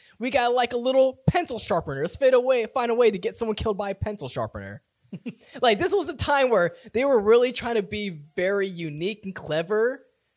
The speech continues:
with mur-, I think they were more focused on the murders than the actual writing for a lot of these films.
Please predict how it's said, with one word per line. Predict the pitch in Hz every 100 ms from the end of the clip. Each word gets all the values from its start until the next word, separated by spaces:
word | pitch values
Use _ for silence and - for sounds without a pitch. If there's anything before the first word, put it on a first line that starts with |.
| _ _ -
with | 156 170 151 - _
mur-, | 139 156 190 240 240
I |
think | 247 453 427
they |
were | 320
more | 226 247 269
focused | 277 254 311 -
on | 208 190
the |
murders | 139 139 165 190 165 139 147
than | 160 151
the | 147
actual | 156 165 156
writing | 131 123 135 127 127
for | 131 120
a | 117
lot | 117
of | 110
these | 110
films. | - 101 107 - -